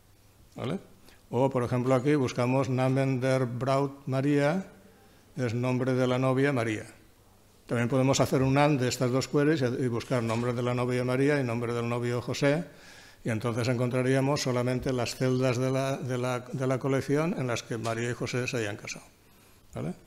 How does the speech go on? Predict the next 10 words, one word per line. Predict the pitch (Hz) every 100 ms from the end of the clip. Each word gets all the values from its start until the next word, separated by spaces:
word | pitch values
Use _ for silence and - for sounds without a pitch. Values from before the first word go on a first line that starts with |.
| -
Esto | 127 - 127
se | 117
puede | 123
hacer | 120 143 156
y | 123
también | 117 113 113
tenéis | 117 117 127
una | 117
demostración | 113 104 113 123
aquí, | 120 123